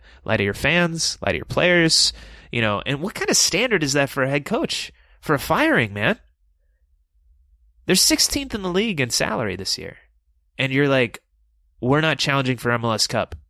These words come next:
You're fired. You made the playoffs the first two years. We've sold a bunch of contributors." What?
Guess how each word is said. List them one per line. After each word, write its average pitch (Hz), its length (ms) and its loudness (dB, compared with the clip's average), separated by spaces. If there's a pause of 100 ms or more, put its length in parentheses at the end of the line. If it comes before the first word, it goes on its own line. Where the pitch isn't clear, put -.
You're 120 160 -2
fired. 110 600 0 (600)
You 131 120 -4
made 156 180 2
the - 40 -2
playoffs 139 440 2
the - 60 -6
first - 280 0
two 107 120 -4
years. 98 340 -2
We've 117 180 -4
sold 160 420 4
a 117 60 2
bunch 131 300 0
of 127 100 -8
contributors." 117 720 -2 (1400)
What? 233 640 2